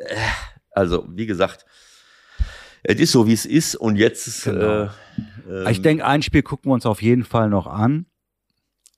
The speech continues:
Speaker 2: Das
Speaker 1: Auf
Speaker 2: findet
Speaker 1: je-
Speaker 2: am Sonntag, das findet am Sonntag statt.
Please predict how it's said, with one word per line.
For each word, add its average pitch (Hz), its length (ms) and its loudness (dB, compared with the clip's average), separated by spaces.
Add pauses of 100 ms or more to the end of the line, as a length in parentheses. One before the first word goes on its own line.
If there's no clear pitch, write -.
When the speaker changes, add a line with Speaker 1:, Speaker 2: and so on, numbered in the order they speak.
(280)
Speaker 2:
Das 113 160 4
Speaker 1:
Auf - 60 0
Speaker 2:
findet 123 160 4
Speaker 1:
je- 110 60 2
Speaker 2:
am 98 120 0
Sonntag, 101 460 -2 (100)
das 113 140 -6
findet 139 220 6
am 101 120 4
Sonntag 104 460 2
statt. - 480 -6